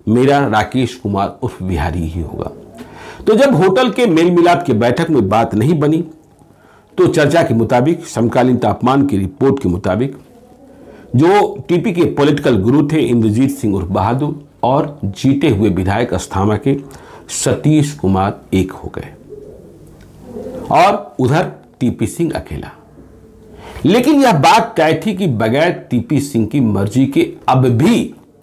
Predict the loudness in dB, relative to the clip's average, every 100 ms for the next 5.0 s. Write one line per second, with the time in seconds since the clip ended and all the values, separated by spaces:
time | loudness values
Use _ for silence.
0 | _ _ _ -12 -8 0 2 2 2 -2
1 | -6 -4 -2 -2 -4 -18 _ _ -8 -2
2 | 0 2 2 2 -2 -2 -4 -2 -4 -6
3 | -14 -6 -2 0 0 -2 -6 -6 -10 -16
4 | -10 -10 -12 -20 -20 -20 -8 -4 -4